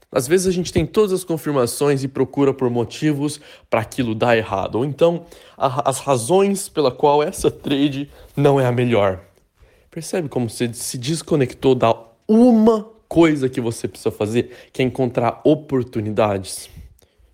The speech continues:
E eu não tô falando que você precisa parar de analisar e entrar em tudo, não. A análise é fundamental, é essencial. Agora, quando a análise é feita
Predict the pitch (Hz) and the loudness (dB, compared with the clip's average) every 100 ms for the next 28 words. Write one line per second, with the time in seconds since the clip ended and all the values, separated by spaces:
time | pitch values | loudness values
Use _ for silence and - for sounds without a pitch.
0 | _ _ _ _ _ _ - 370 277 156 | _ _ _ _ _ _ -2 -2 -2 -2
1 | - 127 120 110 110 113 - 123 - 117 | 2 2 0 -6 -6 -6 -2 -4 0 2
2 | 107 113 113 113 95 110 110 101 - 101 | 2 0 -2 -2 0 0 0 -2 -2 -4
3 | 95 110 101 101 175 175 - _ _ _ | -2 -4 -4 -4 -4 -4 -10 _ _ _
4 | _ _ - 107 113 135 147 143 147 - | _ _ -6 -2 0 0 0 -2 -4 -4
5 | 160 160 165 156 127 117 98 98 - 139 | -2 0 -2 0 0 2 0 -4 -8 -12
6 | - 123 117 98 - - _ _ _ _ | -8 0 0 0 -6 -20 _ _ _ _
7 | _ _ _ _ _ - - 123 107 101 | _ _ _ _ _ -10 -4 -2 2 2
8 | 98 87 - 120 - 123 110 101 113 151 | 2 -4 -14 -20 -4 -2 0 0 0 0
9 | 156 156 127 - 127 123 123 - 104 | 0 -2 -4 -2 0 0 -2 -12 -16